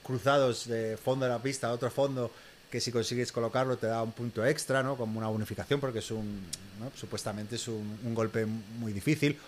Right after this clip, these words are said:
o una dejadita que también te da un punto extra. Y pues eso, ¿no? Son detallitos así muy, muy temáticos, muy divertidos. Eh, las partidas duran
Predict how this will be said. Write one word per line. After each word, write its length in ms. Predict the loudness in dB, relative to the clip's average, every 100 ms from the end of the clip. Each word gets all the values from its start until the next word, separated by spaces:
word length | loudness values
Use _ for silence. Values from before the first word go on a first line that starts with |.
| 0
o 80 | 2
una 180 | 4
dejadita 460 | 2 2 0 2 2
que 80 | 0
también 260 | -2 -2
te 60 | -2
da 80 | -2
un 80 | -2
punto 260 | -2 2
extra. 380 | 2 2 0 0 -4 -18 -18 -18 -8
Y 580 | 0 2 4 4 4 2 0 -6 -18 -20 -20 -20 -20 -20 -10 2
pues 140 | 4
eso, 160 | 6 6
¿no? 100 | 6
Son 160 | 4 2
detallitos 480 | 4 6 6 6
así 220 | 4 4 4
muy, 200 | 4 2
muy 160 | 2 4
temáticos, 480 | 4 4 4 2
muy 140 | 4 4
divertidos. 500 | 4 4 4 2 2
Eh, 120 | 0
las 180 | 2 2
partidas 540 | 0 -2 -2 0 0
duran 540 | 4 4 4 0 -2